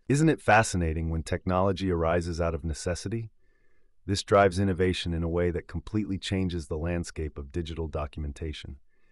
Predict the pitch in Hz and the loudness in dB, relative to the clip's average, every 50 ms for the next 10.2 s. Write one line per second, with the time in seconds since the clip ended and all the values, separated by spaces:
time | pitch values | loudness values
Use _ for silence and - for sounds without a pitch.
0 | _ _ _ _ - - - - - _ _ - 95 95 - 85 82 110 117 117 | _ _ _ _ -20 -20 -20 -20 -20 _ _ -8 -8 -8 -2 4 6 6 8 8
1 | 113 110 107 92 95 87 - - - 107 101 95 98 95 95 92 - - - - | 6 4 4 2 0 -4 -4 -4 -2 -2 0 2 4 4 4 4 2 -2 -8 -4
2 | - 95 98 98 98 92 92 90 90 87 87 87 87 87 92 92 82 78 76 80 | 0 2 2 4 2 2 0 0 0 0 0 0 0 0 0 0 -2 -2 -4 -6
3 | - - - - _ _ _ _ - - 113 110 110 104 95 98 95 87 85 - | -8 -12 -20 -20 _ _ _ _ -6 0 2 2 2 2 2 2 2 0 0 0
4 | - 98 98 101 - - 104 98 95 92 90 90 87 85 - - - 98 85 85 | 0 0 0 0 0 0 2 4 4 4 4 2 0 -2 -2 -4 -4 -4 -2 -2
5 | 85 85 82 76 - - - - 80 90 95 98 104 101 95 87 - 92 78 73 | 0 -2 -2 -2 -4 -10 -12 -6 -2 -2 0 0 0 0 -2 -2 -4 -6 -2 0
6 | 95 98 101 90 85 87 78 69 - 78 76 73 - 76 76 71 71 - - - | 2 2 2 2 -2 -6 -6 -6 -6 -6 -6 -6 -6 -8 -8 -8 -10 -12 -16 -14
7 | - - 82 87 87 82 - - 78 76 78 80 76 - - 80 76 76 - - | -10 -6 -2 -2 -2 -2 -4 -4 -4 -4 -4 -4 -6 -6 -8 -8 -8 -8 -8 -8
8 | - - 82 80 - - 87 - 78 76 - _ _ _ _ _ _ _ _ _ | -8 -8 -8 -8 -8 -12 -14 -14 -16 -16 -20 _ _ _ _ _ _ _ _ _
9 | _ _ _ _ _ _ _ _ - 95 92 95 104 98 101 98 95 - - 107 | _ _ _ _ _ _ _ _ -8 -4 -2 0 2 4 6 6 6 6 4 4
10 | 98 - - - | 4 2 0 -6